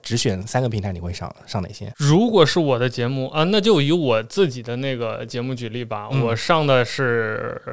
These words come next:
Speaker 2: 也是这三家，
Speaker 1: 啊。
Speaker 2: R S S、
Speaker 1: 嗯。
Speaker 2: 喜马拉雅和网易云音乐。
Speaker 1: 啊。
Speaker 2: 网易云音乐我想起来就传一下，想不起来就算了。哦，对，我之前是有过全平台传的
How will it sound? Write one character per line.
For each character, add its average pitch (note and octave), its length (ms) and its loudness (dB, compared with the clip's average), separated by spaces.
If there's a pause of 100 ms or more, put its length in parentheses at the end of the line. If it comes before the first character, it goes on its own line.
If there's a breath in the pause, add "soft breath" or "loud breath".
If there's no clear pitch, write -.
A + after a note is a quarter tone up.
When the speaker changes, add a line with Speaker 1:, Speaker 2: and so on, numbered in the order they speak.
(120)
Speaker 2:
也 A#2+ 200 -2
是 C3 120 -4
这 C3+ 120 -2
三 A2 200 -8
家， G#2+ 300 -12 (140)
Speaker 1:
啊。 G#2 240 -2
Speaker 2:
R B2+ 340 2
S C3 140 -4
S、 G#2+ 240 -6 (200)
Speaker 1:
嗯。 C3+ 60 -18
Speaker 2:
喜 A2 180 -8
马 B2 120 -2
拉 A2 160 -4
雅 A#2 120 -2
和 A2+ 520 -6
网 G#2+ 200 -8
易 A2 60 -10
云 A2 160 -10
音 A#2 120 -8
乐。 B2+ 280 -6
Speaker 1:
啊。 A2 320 -2
Speaker 2:
网 C3+ 100 2
易 F3 80 2
云 F#3 180 2
音 G3 40 4
乐 G3 100 6
我 C#3+ 140 8
想 C3 240 4
起 D3 60 0
来 B2+ 100 0
就 A#2+ 100 -4
传 A#2 240 -4
一 B2 60 -4
下， B2 100 -6
想 A2 200 -10
不 B2 40 -6
起 A#2+ 120 -10
来 A2 80 -8
就 A#2+ 100 -10
算 C3+ 220 -6
了。 - 100 -12
哦， E3 140 6
对， E3 200 6 (220 loud breath)
我 C#3+ 180 2
之 C4 220 -4
前 D3+ 260 0
是 F#3 160 0
有 C#3+ 160 4
过 C#3 220 2
全 C#3+ 240 -2
平 F3 160 -2
台 D3 180 0 (120)
传 G#2+ 340 -10
的 G#2+ 180 -6